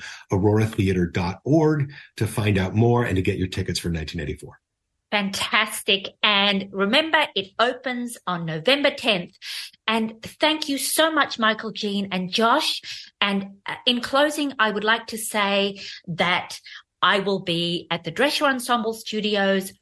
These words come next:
Speaker 2: Friday, Saturday, Sunday. Both Friday and Sunday, there is Kathakali dance at the Drescher Ensemble Studio. And that is an amazing dance. Um, it's iconic.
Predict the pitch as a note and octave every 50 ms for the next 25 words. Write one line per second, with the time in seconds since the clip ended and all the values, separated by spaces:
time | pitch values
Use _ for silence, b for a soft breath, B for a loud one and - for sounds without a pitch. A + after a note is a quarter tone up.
0 | _ _ - - D#4+ D4+ D4+ D4+ D4 C#4+ C#4+ C#4 C#4 C4+ C4+ _ - - - G#3+
1 | G#3 G#3 G#3 G3 G3 F#3+ F#3 F#3+ G3 F#3+ - G3+ F#3+ F#3 F#3+ F#3+ G3 F#3+ F#3+ G3
2 | G3 G3 B B B B - F#3 F3+ F3+ F3+ - - C#4+ D4+ E4 E4+ D#4+ C#4+ A#3+
3 | G#3 G3+ G3+ G3 - - - D#4 D#4+ D#4 C#4 A3+ G#3 F3+ F3+ F3 F3+ F#3 F#3 G3
4 | G3 B B B B B B G3+ G3 F#3+ F#3 F#3 F3+ - - - - E4 E4 -
5 | E4 D#4+ - - B3+ A#3+ A#3 A3+ G#3+ G3+ E3+ G3+ F3+ F3+ F3 D#3+ D3+ - G2 -
6 | - - - _ - F#3 F3+ F3+ - - - F#3+ E3+ E3+ E3+ F3+ - B B B
7 | B B B - - E3+ E3+ - - E3+ E3 E3 E3 - E3+ E3 D#3 E3 D#3+ -
8 | - - F#3 F#3 F3+ G3+ G3+ G#3 A3 A#3+ C4+ C#4+ C#4 B B B B B B B
9 | - A3 A3 G#3 G3+ G3 G3 - A#3 B3 B3 - - _ - A3+ G#3+ G#3 G3+ G3+
10 | - G3 G#3 G#3 G#3 G#3 G3+ G#3+ A3 B3 B3 B3+ C4 C4 B3+ A#3+ G#3+ G3 F#3+ F#3+
11 | F#3 F3+ E3+ E3+ F3 - - - - - - - - F3+ E3+ E3+ E3+ E3+ - B
12 | B B A3 G3+ - - - G3+ G3+ G3+ G3 - - - - B3+ A#3+ A#3+ A#3+ A#3+
13 | A#3+ - -